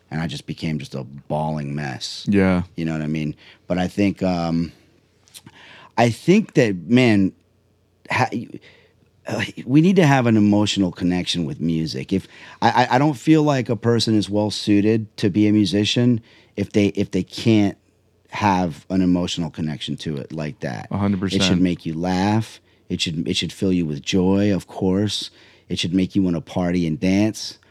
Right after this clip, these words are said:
Speaker 1: But I feel like it should also, like, break your heart and make you cry and make you vulnerable.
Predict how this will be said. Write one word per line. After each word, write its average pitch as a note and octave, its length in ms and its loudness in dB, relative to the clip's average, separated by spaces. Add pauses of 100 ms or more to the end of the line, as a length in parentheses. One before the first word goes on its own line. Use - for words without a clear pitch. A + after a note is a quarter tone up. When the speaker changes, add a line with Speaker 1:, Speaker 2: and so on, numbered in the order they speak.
(140)
Speaker 1:
But F#2 120 -2
I F#2 60 0
feel G2+ 160 0
like F2+ 160 -4
it E2+ 100 -4
should D#2 240 -6
also, F2+ 540 -2
like, D2+ 480 -8 (760)
break F#2+ 220 2
your D#2+ 100 -4
heart F2+ 460 0 (500)
and F2+ 160 0
make F#2 180 0
you E2 100 -6
cry E2+ 520 -2
and D#2+ 200 -2
make D#2+ 200 -4
you E2 120 -4
vulnerable. D#2+ 880 -4